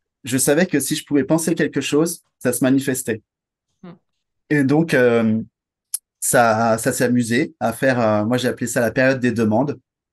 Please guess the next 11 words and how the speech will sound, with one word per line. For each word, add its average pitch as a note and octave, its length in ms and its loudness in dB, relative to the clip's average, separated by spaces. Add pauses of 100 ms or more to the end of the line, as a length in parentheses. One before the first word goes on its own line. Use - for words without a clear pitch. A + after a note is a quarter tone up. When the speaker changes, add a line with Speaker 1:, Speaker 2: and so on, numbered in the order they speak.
(500)
Speaker 1:
Donc A#2+ 200 -4
pendant A2 520 2
un A2+ 60 0
certain B2+ 320 -2
temps, C#3 180 0
ça C3 200 0
demandait B2+ 280 0
des B2 140 0
trucs E3 300 -2
et B2+ 60 -4
puis B2 240 -2